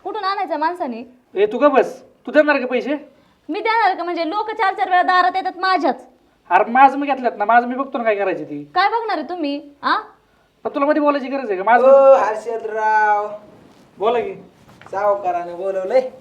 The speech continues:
Speaker 2: बरं मी बघतो सावकार काय म्हणतात, येतो माझ्या घरी.
Speaker 1: जा या.
Speaker 2: चला.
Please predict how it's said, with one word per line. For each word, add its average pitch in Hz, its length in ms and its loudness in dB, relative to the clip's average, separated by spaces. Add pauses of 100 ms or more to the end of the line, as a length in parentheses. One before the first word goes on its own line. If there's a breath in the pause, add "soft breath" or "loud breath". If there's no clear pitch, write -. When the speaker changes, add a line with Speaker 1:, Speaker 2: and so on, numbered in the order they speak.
(1200)
Speaker 2:
बरं 190 100 -4
मी 202 80 -6
बघतो 233 240 -2
सावकार 208 280 0
काय 202 120 -2
म्हणतात, - 280 -4
येतो 240 220 -2
माझ्या 294 240 0
घरी. 147 80 -4 (880)
Speaker 1:
जा 285 160 2
या. 269 140 0 (880)
Speaker 2:
चला. 165 60 -8